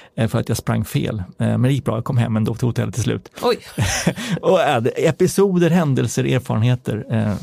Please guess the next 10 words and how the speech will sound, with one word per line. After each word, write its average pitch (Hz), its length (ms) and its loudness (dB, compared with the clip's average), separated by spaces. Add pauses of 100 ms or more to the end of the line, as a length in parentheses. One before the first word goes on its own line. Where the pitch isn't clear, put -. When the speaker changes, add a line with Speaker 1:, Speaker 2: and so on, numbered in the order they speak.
(160)
Speaker 1:
men 127 120 0
det 120 40 -2
finns 139 160 0
ekonomi 107 340 0
inblandat 101 320 0
i 107 40 0
det 120 80 -2
också. 113 240 -4
Mm. 117 360 -2
Speaker 2:
Okej, 185 300 -4